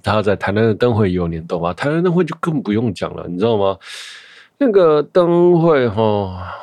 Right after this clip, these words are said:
呃，平日要安排预约时间，周六日呢要付一百块的入场费，还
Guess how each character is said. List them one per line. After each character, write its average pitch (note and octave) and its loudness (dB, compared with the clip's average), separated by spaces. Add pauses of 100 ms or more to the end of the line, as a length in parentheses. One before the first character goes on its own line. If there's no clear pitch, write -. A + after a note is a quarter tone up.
(120)
呃， G2+ -4
平 A#2 -4
日 A2+ 0
要 G2 -2
安 F#2 -6
排 F2+ -18 (100)
预 F#2+ 0
约 F#2+ 0
时 F#2 -8
间， G2 -2 (480)
周 C3+ 0
六 C3 2
日 C#3 4
呢 B2 4
要 B2 2
付 A2+ -2
一 B2 4
百 F#2+ 0
块 G#2+ -2
的 G2+ 2
入 A2 0
场 F2+ -6
费， G#2+ 0
还 F2+ -2